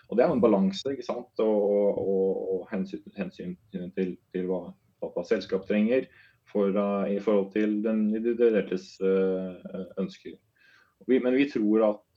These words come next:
eh, så ledelse er sentralt i, i dette. Eh, tillit og trygghet, eh, skal prege arbeidshverdagen, og, og, og vi er helt avhengig av nå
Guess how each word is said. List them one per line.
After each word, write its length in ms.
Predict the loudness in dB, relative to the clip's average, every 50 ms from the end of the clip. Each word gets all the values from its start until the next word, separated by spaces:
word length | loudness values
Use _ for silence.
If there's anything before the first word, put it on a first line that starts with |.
| -6 -2
eh, 280 | 0 2 2 2 2 0 -2
så 100 | -2 -2
ledelse 540 | 0 0 0 0 0 -2 -6 -10 -8 -6
er 220 | -2 0 0 -2 -2
sentralt 720 | -4 -4 -4 -4 -4 -4 -4 -4 -4 -6 -8 _ _ -6 -6
i, 300 | -6 -4 -6 -8 -8 -8
i 80 | -6 -6
dette. 380 | -6 -6 -8 _ -4 -4 -4 -6 -8 _ _ -14
Eh, 300 | -10 -10 -10 -10 -10 -12 -16 -18 _ _ _ 0
tillit 600 | 0 2 2 2 0 -2 -2 -4 _ _ -20 -20 -18 _
og 140 | -14 -12 -8
trygghet, 640 | -6 -6 -4 0 2 2 2 0 -2 -10 _ -20 -20 -20 _ _ _ -10
eh, 380 | -8 -6 -6 -4 -6 -6 -6 -8 -12 _ _ _ -20 -20 -20 _ _ _ _ _ _ _ _ _ _ -6 -6 -6 -6 -8 -6
skal 240 | -2 0 2 2 2 2
prege 460 | 2 2 2 2 2 2 0 -2 -2 -2 -4
arbeidshverdagen, 800 | -2 0 0 0 0 0 0 0 2 2 2 2 0 0 0 2
og, 220 | 4 6 6 6 4 4
og, 320 | 2 2 2 2 2 0 0
og 140 | 0 0
vi 80 | 0 2
er 80 | 0 0
helt 160 | -2 -4 -6
avhengig 380 | -6 -4 -4 -4 -2 -2 -2 -2
av 80 | -2
nå 80 | -2